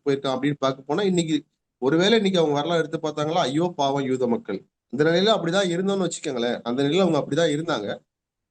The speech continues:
அப்போ அவன் ரொம்ப தெளிவா பதிவு பண்ணிட்டு போயிட்டான். எப்படி பதிவு பண்ணிட்டான்னா, "இனி, இனி வர்ற காலங்கள்ல இந்த மாதிரியான திரைப்படங்கள் வந்து நம்மளுடைய, அஹ், வரலாறை, நம்மளுடைய போராட்டங்களுக்கு உதவும்" அப்படின்னு சொல்லி அவன் ரொம்ப தெளிவா சில விஷயங்களை பண்ணி வச்சிருக்கான்.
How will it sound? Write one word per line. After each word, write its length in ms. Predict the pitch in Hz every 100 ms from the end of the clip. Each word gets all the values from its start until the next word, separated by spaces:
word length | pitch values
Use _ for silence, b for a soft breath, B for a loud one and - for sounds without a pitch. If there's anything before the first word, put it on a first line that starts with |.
| _
அப்போ 340 | 123 - 240 226 196 147 123 -
அவன் 260 | 143 165
ரொம்ப 360 | 156 196 254 - -
தெளிவா 580 | 190 214 226 233 233 - - _ _ -
பதிவு 300 | 170 208 185
பண்ணிட்டு 260 | 165 147
போயிட்டான். 340 | 143 123 113 113
எப்படி 280 | 135 190
பதிவு 260 | 190 190 185
பண்ணிட்டான்னா, 500 | 175 170 165 175 196
"இனி, 220 | 160 196 -
இனி 220 | 165 233
வர்ற 240 | 214 214
காலங்கள்ல 640 | 196 180 175 165 151 190 302 _ _ _ _ _
இந்த 220 | 190 240
மாதிரியான 340 | 226 208 190
திரைப்படங்கள் 600 | - 202 285 254 226 175
வந்து 240 | 156 151 202
நம்மளுடைய, 440 | 165 147 135 127 117 113 113 - _ _ _ _ -
அஹ், 120 | 120
வரலாறை, 460 | 123 139 156 143 139
நம்மளுடைய 520 | 147 143 175 180 156 147
போராட்டங்களுக்கு 600 | 139 160 156 120 135 147
உதவும்" 340 | 123 123 110 -
அப்படின்னு 280 | 104 127
சொல்லி 240 | 139 123 190
அவன் 220 | 269 123
ரொம்ப 220 | 120 170
தெளிவா 300 | 196 156 156
சில 220 | 165 135
விஷயங்களை 420 | 127 123 135 135 123
பண்ணி 140 | 117
வச்சிருக்கான். 480 | 120 - 110 156 -